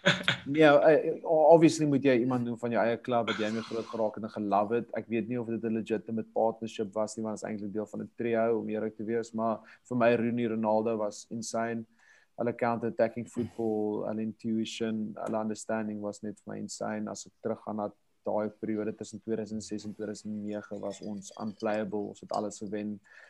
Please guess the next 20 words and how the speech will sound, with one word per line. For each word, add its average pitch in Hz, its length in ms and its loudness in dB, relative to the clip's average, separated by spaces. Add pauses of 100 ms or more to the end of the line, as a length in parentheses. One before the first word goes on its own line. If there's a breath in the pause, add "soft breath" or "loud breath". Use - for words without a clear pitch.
(200 soft breath)
Premier 110 280 0
Leagues 104 520 -2
drie 113 260 -4
keer 113 200 -4
in 110 120 -4
'n 104 80 -2
ry 104 180 0
gewen, 107 380 -8
Champions 107 520 -6
League, 107 280 -4
ons 104 120 -20
het 101 140 -8
drie 107 180 -6
keer 101 160 -8
in 101 100 -8
die 101 120 -12
Champions 101 380 -8
League 98 160 -8
finals 104 420 -6
gewees. 104 520 -8